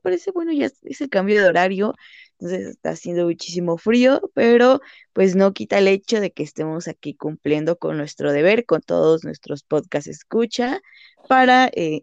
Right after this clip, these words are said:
eh, hacer, eh, la gra-, grabar, ¿no? <laughs> Nuestra, nuestro cuarto episodio de este podcast, y como bien lo mencionas, nuestra segunda parte de esta, eh, pequeña saga, de esta pequeña mini sección que estamos preparando, que es, es entender las teorías de la comunicación.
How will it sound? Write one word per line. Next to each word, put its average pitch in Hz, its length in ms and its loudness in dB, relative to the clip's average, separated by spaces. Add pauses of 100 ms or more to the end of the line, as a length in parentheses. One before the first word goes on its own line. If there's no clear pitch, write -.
eh, 156 300 0
hacer, 190 440 -4
eh, - 340 -8
la 143 140 -2
gra-, - 140 -8 (200)
grabar, 202 480 2
¿no? 214 120 2
<laughs> 285 280 2
Nuestra, 180 600 -4 (800)
nuestro 190 380 -2
cuarto 202 400 2
episodio 202 840 2
de 156 220 0
este 156 180 -8
podcast, 202 680 -2
y 160 100 -8
como 165 220 -2
bien 165 140 2
lo 180 80 -4
mencionas, 180 640 -4
nuestra 160 380 -10
segunda 185 400 -2
parte 175 580 -2 (360)
de 165 520 0
esta, 160 500 -4
eh, - 280 -10 (100)
pequeña 156 420 -4
saga, 175 460 -2
de 165 80 -8
esta 170 320 -8 (420)
pequeña 165 600 -4
mini 185 360 -6
sección 160 440 -8
que - 80 -10
estamos 160 300 -8
preparando, 147 600 -2
que 147 140 -12
es, - 220 -16
es 170 160 0
entender 180 460 0
las 139 180 -4
teorías 151 340 -2
de 156 80 -4
la 147 120 -4
comunicación. 143 680 -8